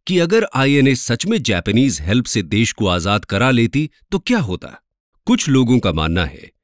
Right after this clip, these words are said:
कि जापानीज इंपीरियलिज्म ब्रिटिश इंपीरियलिज्म से भी ज्यादा भयानक हो सकता था। तो क्या फिर सुभाष चंद्र बोस को एक और लड़ाई लड़नी पड़ती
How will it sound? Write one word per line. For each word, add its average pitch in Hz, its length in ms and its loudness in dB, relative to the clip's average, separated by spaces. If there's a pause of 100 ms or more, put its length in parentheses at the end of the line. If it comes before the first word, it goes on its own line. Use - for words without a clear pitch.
(180)
कि 123 100 0
जापानीज 113 640 0
इंपीरियलिज्म 117 800 2 (280)
ब्रिटिश 160 500 0
इंपीरियलिज्म 120 760 2
से 101 160 -2
भी 107 160 0
ज्यादा 98 400 -2
भयानक 90 500 0
हो 95 120 -4
सकता - 300 -8
था। - 260 -18 (760)
तो 185 60 0
क्या 196 180 0
फिर 214 300 0 (140)
सुभाष 123 480 0
चंद्र 165 300 0
बोस 127 360 0
को 160 360 2
एक 113 200 2
और 135 240 2
लड़ाई 156 280 0
लड़नी 160 280 0
पड़ती 165 340 -8